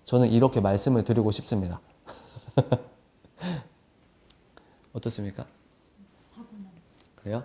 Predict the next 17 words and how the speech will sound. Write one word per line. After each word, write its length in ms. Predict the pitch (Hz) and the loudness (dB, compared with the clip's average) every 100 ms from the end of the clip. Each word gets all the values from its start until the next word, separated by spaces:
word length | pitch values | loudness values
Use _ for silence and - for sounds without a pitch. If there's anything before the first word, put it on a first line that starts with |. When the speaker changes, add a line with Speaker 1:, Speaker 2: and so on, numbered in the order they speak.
| - _ - _ | -12 _ -20 _
Speaker 1:
사 220 | - 120 | -8 0
분이 200 | 123 135 | 4 4
남았대요. 440 | 101 101 101 98 90 - - _ | 2 0 -2 -6 -8 -16 -20 _
제가 500 | - 113 131 104 95 - | -6 0 2 2 -2 -2
그, 380 | 113 110 107 - | 0 0 -2 -2
제가 320 | 120 113 110 | 4 8 8
이제 160 | 107 | 6
멘토링에서 800 | 104 110 120 131 120 107 107 107 | 4 4 4 4 6 4 6 4
지금 300 | 101 110 110 | 4 0 2
좋은 340 | 107 113 123 143 | 4 6 6 6
회사를 340 | 143 123 110 | 4 4 2
간 420 | - 104 101 98 | 0 0 0 -2
그분 400 | - 113 113 107 | -2 2 4 2
이야기는 540 | 101 107 101 104 120 95 - - - | 4 2 2 2 2 -2 -10 -20 -10
제가 160 | 101 | -10
다음에 460 | - 104 117 104 95 | -2 4 4 4 0
해드리겠습니다. 680 | 104 95 92 - 90 85 | 0 -2 -4 -8 -10 -10